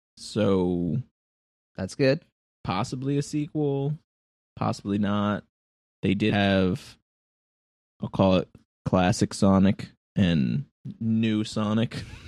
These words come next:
Speaker 1: <laughs> even though it's not really. Old Sonic and New Sonic, we'll just go with that.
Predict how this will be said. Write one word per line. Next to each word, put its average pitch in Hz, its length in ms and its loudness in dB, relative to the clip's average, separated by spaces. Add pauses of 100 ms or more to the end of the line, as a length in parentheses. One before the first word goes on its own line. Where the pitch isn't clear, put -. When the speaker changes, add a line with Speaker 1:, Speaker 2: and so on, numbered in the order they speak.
(160)
Speaker 1:
<laughs> 196 80 10 (680)
even 113 260 4
though 113 140 2
it's 113 120 -4
not 113 200 0
really. 113 460 -2 (340)
Old 147 220 6
Sonic 123 320 2
and 107 100 2
New 101 100 0
Sonic, 87 340 -2
we'll 85 60 -4
just 85 160 -2
go 71 140 0
with 64 120 -6
that. 55 280 -8